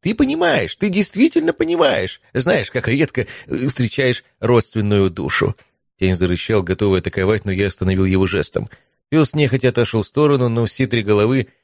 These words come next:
не сводили глаз Дрейка. «Занятный питомец», — заметил Дрейк. «Химера?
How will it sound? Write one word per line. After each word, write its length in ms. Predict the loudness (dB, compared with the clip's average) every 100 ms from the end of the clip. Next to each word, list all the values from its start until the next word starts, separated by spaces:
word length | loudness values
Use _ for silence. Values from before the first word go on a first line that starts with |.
| _
не 140 | 2
сводили 360 | 2 0 0 0
глаз 280 | 0 0 0
Дрейка. 460 | -2 -2 -2 -4 -4 _ _ _ _ _
«Занятный 480 | -4 -2 -2 -2 -2
питомец», — 600 | -2 0 0 0 -4 -12 _
заметил 420 | -4 -2 0 0
Дрейк. 360 | 0 -2 -4 -12 _
«Химера? 460 | _ 0 0 0 -4